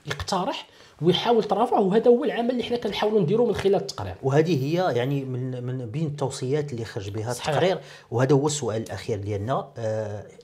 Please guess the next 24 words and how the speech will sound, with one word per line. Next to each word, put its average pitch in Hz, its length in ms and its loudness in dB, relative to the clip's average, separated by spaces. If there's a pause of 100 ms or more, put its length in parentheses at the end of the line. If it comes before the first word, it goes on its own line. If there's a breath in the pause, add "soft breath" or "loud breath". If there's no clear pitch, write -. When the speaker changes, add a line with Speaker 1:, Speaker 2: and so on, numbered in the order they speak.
Speaker 2:
شنو 180 180 -8
هي 165 60 -6
أبرز 131 240 -8
التوصيات، 104 640 -14
أبرز 123 340 -6
التوصيات 113 640 -10
اللي 98 100 -12
ص-، - 120 -16 (160)
اللي 110 200 -12
صدرت 110 360 -8
في - 100 -16
هذا 95 40 -12
التقرير - 300 -18
هذا؟ - 200 -20 (500 loud breath)
Speaker 1:
أولًا 208 300 4
على 202 120 2
مستوى 196 320 2
التوصيات، 185 680 0 (160)
واللي 165 380 2
هي 185 160 4
نقدروا 190 500 2
نقولوا 170 300 2
هي 170 240 4
ال-، 165 500 0